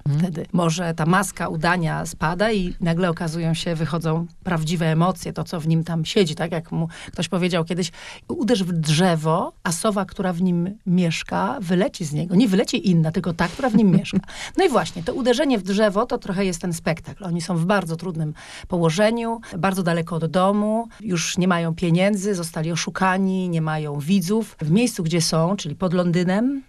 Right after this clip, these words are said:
Speaker 2: i w samym Londynie świętuje na scenach zupełnie inny teatr.
Speaker 1: Mhm.
Speaker 2: Jest popularny. William Shakespeare i jego,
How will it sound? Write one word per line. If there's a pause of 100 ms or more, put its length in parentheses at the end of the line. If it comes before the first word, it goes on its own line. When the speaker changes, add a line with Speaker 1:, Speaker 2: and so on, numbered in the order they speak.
Speaker 2:
i
w
samym
Londynie
świętuje (140)
na
scenach
zupełnie
inny
teatr.
Speaker 1:
Mhm.
Speaker 2:
Jest
popularny.
William
Shakespeare
i
jego,